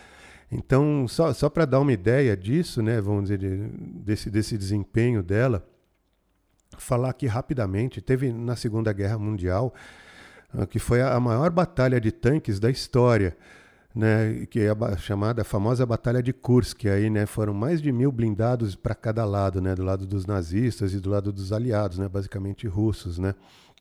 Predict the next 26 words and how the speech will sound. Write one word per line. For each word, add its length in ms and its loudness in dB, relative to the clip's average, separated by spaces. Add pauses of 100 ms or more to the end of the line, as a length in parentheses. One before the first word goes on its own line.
(800)
Ah, 260 2
foi 180 -2
uma, 140 -4
uma 160 -4
batalha 400 -4
gigante 500 -2
mesmo, 380 2
uma 140 -6
batalha 480 -4 (420)
bastante 480 -2
decisiva 800 0
ali, 280 -2
né. 180 -2 (720)
Ah, 200 2
ela, 240 2
ela, 220 2
ela 260 2
estava 420 2
nessa 220 2
batalha, 420 0
ela 120 2
teve 260 -2
envolvida 380 0
nessa 240 -2
batalha. 580 0 (600)
E, 300 4